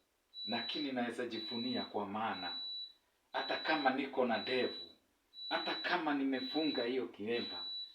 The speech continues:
najivunia hii siku ya leo kuona ya kwamba nahubiri neno la Mungu. Siangalii mahali ambapo nimezaliwa, siangalii utajiri mahali ambapo iko, siangalii ya vile nimeng'ang'ana,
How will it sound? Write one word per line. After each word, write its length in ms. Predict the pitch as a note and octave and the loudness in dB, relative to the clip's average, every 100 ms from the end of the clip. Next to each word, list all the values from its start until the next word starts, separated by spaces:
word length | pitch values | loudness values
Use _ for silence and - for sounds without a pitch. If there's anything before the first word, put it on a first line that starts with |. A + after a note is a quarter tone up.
| _ _ | _ _
najivunia 600 | B2 C3+ C3+ C3 C3+ D3+ C#3 | -4 -2 0 -2 -2 2 2
hii 100 | C3 | 2
siku 360 | C3+ C3+ B2 | -2 -6 -4
ya 120 | A#2+ | -2
leo 180 | A#2 B2 | 0 0
kuona 260 | - A#2+ A#2+ | 0 -2 0
ya 120 | G#2+ | 0
kwamba 400 | - B2+ A2 G#2 | -2 -2 0 -2
nahubiri 420 | G2+ G2 A2 G#2 | -2 -6 -4 -4
neno 280 | G2+ G#2 F#2+ | -2 -4 -6
la 80 | F2 | -8
Mungu. 440 | F#2+ G2 F#2+ - - - - - _ _ | -8 -8 -8 -8 -8 -8 -8 -12 _ _
Siangalii 540 | - A#2 A#2 A#2+ C3+ C#3+ | -12 -4 0 2 4 4
mahali 340 | C3 C#3+ C#3 | 4 2 2
ambapo 340 | B2 C#3+ C#3+ | 4 2 2
nimezaliwa, 680 | C3 B2 A2+ B2 A2 A2 G2 - _ - - - | 2 2 0 -2 -4 -4 -6 -10 _ -18 -14 -10
siangalii 580 | - C3 C3 C#3 E3 | -2 0 2 2 2
utajiri 460 | D3+ C#3+ C#3 D#3 D3+ | 2 2 -2 -2 -2
mahali 380 | C3+ - C3+ B2+ | 0 0 2 0
ambapo 440 | A#2+ C3+ - A2 | 0 -2 -2 -6
iko, 320 | G#2+ - G2+ - - - _ | -4 -4 -2 -4 -8 -12 _
siangalii 840 | - - D4 C#4+ C#3+ D3 E3 D3+ | -10 2 2 2 2 0 0 0
ya 100 | E3 | 0
vile 280 | D#3+ D#3+ D3 | 2 0 0
nimeng'ang'ana, 800 | C3 B2 A#2 A2 A#2 B2 G#2 F#2 | 0 -2 -2 -2 0 -2 -2 -8